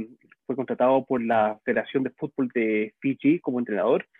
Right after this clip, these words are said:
entonces se fue, de hecho se fue hoy día en la mañana a Fiji, pero para salir del país tuvo que pedir a,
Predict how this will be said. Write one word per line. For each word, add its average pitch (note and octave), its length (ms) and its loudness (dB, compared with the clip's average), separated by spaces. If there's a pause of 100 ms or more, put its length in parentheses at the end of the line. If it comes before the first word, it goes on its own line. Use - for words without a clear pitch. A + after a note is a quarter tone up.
(400)
entonces C3+ 720 2
se - 80 -10
fue, D3 320 2
de D3 160 2
hecho D3 160 -2
se - 80 -20
fue D3 160 0
hoy C3+ 40 2
día C#3+ 140 4
en C#3 60 4
la C3 80 2
mañana D3+ 360 4
a C3+ 100 -2
Fiji, D#3 380 -2 (720)
pero D3 160 4
para C3+ 160 -2
salir C#3+ 240 -6
del F3 120 -6
país G3 440 0 (460)
tuvo D#3 240 2
que - 120 -18
pedir D3+ 480 2 (120)
a, B2+ 440 0